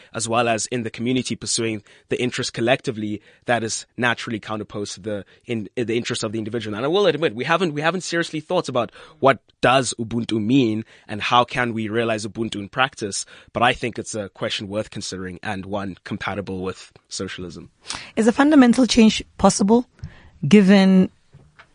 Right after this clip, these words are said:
Speaker 2: Africa's context? I mean, Ansuya spoke really powerfully about, um, the structure that capitalism has created, the global structure that, um, necess-, necessarily means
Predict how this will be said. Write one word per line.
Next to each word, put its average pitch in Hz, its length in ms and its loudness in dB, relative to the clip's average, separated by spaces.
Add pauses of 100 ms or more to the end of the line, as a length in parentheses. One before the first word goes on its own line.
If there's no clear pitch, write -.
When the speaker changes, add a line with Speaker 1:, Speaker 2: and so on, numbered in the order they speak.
(840)
Speaker 2:
Africa's 196 360 6
context? 202 480 4
I 190 40 4
mean, 170 120 8
Ansuya 185 300 6
spoke 175 300 2
really 170 200 4
powerfully 185 380 2
about, 151 480 4
um, 165 400 0 (420)
the 160 80 -6
structure - 560 0 (1080)
that 170 520 4
capitalism 180 500 2
has 160 180 0
created, 175 460 0
the - 80 -4
global 185 340 4
structure 175 460 0
that, 160 340 0 (540)
um, 165 400 4 (440)
necess-, 220 1040 4
necessarily 220 600 6
means 170 420 6